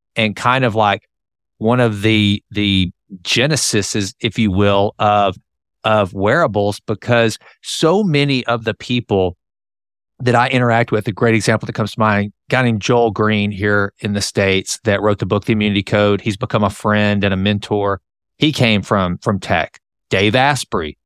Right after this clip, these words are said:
kind of the godfather of biohacking. You know, Dave came from, uh, from, from the tech industry. And so it's this wonderful marriage that we've seen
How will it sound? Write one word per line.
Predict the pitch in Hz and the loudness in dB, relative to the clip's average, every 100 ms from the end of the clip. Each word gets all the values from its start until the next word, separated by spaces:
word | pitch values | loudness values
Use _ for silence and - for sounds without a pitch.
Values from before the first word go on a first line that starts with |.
| - | -6
kind | 98 101 | -2 2
of | 104 | 2
the | 101 | 2
godfather | 110 117 113 113 104 101 | 2 2 2 2 2 2
of | 98 | 0
biohacking. | 92 95 92 90 85 78 78 76 _ _ | 0 0 0 -2 -4 -4 -10 -14 _ _
You | - | -4
know, | 95 104 | 0 0
Dave | 101 113 127 - | 2 2 0 0
came | 110 101 90 | 0 0 -2
from, | - 104 92 87 - _ _ _ | 0 0 0 -4 -10 _ _ _
uh, | 113 92 85 - | -2 0 0 -4
from, | - 113 104 98 90 - | -4 0 2 2 -2 -6
from | - 113 | -4 -2
the | 104 | 0
tech | 101 - 107 - | -2 0 0 0
industry. | 101 98 - 107 | -2 -2 -2 -2
And | 113 | -2
so | - | 0
it's | 127 - | 0 0
this | 123 | -4
wonderful | 107 110 175 226 - | -2 0 2 0 0
marriage | 113 101 107 139 113 | 0 2 2 2 0
that | - | -4
we've | 104 98 | -6 -6
seen | - - 139 160 98 87 90 | -4 -2 0 2 2 0 -2